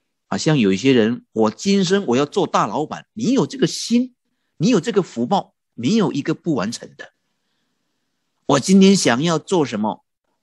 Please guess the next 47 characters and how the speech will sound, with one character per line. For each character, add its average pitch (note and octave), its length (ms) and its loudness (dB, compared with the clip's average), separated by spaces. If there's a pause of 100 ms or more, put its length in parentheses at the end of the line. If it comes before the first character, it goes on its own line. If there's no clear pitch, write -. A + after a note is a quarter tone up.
哎 A2 180 -2
呀， D#2+ 540 -6
像 A#2+ 260 2
邪 F#2+ 180 2
悟 C3 200 4
法 F2 240 -2
师 A2+ 120 0
一 F#2+ 120 0
样 G#2 160 0
剃 - 180 0
头 - 160 -4
出 - 200 -2
家， B2+ 280 -4 (280)
哎， - 220 2 (300)
你 B2 120 2
只 A2 200 4
要 F3+ 180 6
有 G#2+ 80 2
这 - 120 -6
个 F#3+ 60 2
心， B3+ 420 -2 (300)
你 A3+ 100 -10
都 F3+ 100 -2
能 B2+ 140 -6
够 C#3 80 -8
做 - 200 -4
得 F2 120 -6
到 D3+ 160 -8 (100)
的。 - 140 -18 (1800)
啊， - 240 -2
希 - 240 4
望 B2+ 140 6
我 F#2+ 80 2
们 F#2+ 180 2
博 D#2+ 220 0
士 A#2 160 2
净 A2+ 160 0
宗 G2+ 160 -2
协 F2 160 -10
会 D#2+ 240 -4
这 E2+ 160 -2
个 D#2 360 -6
我 - 60 -8
们 D#2 120 -2
总 D#2 220 -2
干 E2+ 180 0
事 - 280 -2